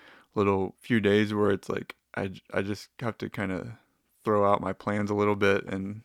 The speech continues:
go with the flow a little more than I, I usually ha-, have to. But it's good. It's not a, it's, it's not bad. But it, it's also, like, kind of wears me out, like, really <laughs> fast.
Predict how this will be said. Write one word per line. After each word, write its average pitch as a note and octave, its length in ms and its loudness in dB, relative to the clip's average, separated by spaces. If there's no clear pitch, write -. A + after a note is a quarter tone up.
go G#2+ 200 4
with G#2 120 0
the A2 60 -4
flow G#2 420 2
a G#2 60 2
little G#2+ 240 2
more G#2 220 2
than G#2+ 100 -2
I, G2+ 240 -6
I A#2 80 -4
usually A2 420 0
ha-, A#2 140 -2
have A#2 240 0
to. A2 260 -4
But A2+ 180 8
it's A#2 160 0
good. G2+ 340 0
It's - 220 -12
not G#2 200 -2
a, A2+ 100 -10
it's, - 140 -12
it's - 160 -8
not A2 200 -2
bad. G2 340 -4
But A2 120 6
it, G#2+ 180 4
it's B2 180 2
also, G#2+ 320 2
like, G2 200 0
kind G#2 200 -2
of F#2+ 300 -6
wears G2+ 280 0
me F#2+ 160 -4
out, F#2+ 240 -4
like, - 200 -8
really G2 220 -6
<laughs> - 20 -14
fast. - 540 -10